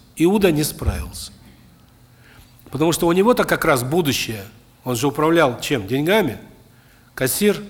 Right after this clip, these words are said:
менеджер, администратор. Поэтому для него будущее было очень значимо, контроль управления. Он не справился. И поэтому он, он, он предал, он отрёкся от Христа. Он был обречён, всё равно бы умер, если бы не повесился.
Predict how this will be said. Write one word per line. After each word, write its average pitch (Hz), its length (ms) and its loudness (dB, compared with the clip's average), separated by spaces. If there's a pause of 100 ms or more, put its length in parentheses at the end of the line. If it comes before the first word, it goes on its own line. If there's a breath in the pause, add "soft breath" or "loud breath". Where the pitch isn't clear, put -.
(140)
менеджер, 139 520 0 (2250 soft breath)
администратор. 147 720 0 (1200)
Поэтому 135 280 -2
для 147 120 4
него 170 220 2
будущее 160 360 -2
было 139 140 -2
очень 156 200 -2
значимо, 139 640 -2
контроль 170 380 2
управления. 147 560 -2 (300 loud breath)
Он 175 160 2
не 220 80 0
справился. 190 640 -4 (1600 soft breath)
И 123 80 -10
поэтому 170 400 0
он, 190 120 0 (140)
он, 175 240 -2
он 151 140 -4
предал, 175 320 4
он 156 140 4
отрёкся 156 340 -2
от - 60 -10
Христа. 151 280 0
Он 151 80 4
был 185 140 2
обречён, 180 380 0
всё 185 140 -2
равно 202 180 4
бы 185 120 2
умер, 127 240 2
если 127 200 -2
бы 131 80 0
не 135 100 0
повесился. 120 540 -6